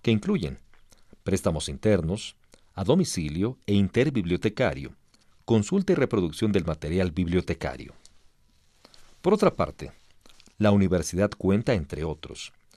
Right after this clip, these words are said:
con el Reglamento General para el Uso de Instalaciones Deportivas y Recreativas,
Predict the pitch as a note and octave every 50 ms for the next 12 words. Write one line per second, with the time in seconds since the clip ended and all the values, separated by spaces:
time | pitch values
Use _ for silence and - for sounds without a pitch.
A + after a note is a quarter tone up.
0 | _ _ - - _ - A2+ A#2 A#2 A2+ G#2+ A#2+ A#2 A#2+ A#2+ A#2+ D3 F3+ F#3 -
1 | F#3+ - - D#3 B2 G2+ E2+ F2 G#2 D3 D#3 - C#3+ G2 D2+ C2+ D2+ G2 C3 D#3+
2 | - - D3 A2 G2 E2+ D2+ - - E2 C#2+ C2+ - - F#2+ F#2 F2 D#2+ F#2+ -
3 | - G2 F2 - - A2+ A2+ A2 - - - G2 F2+ E2+ F#2 E2+ - - F#2 D#2+
4 | - - - D2+ D2+ D2 - - -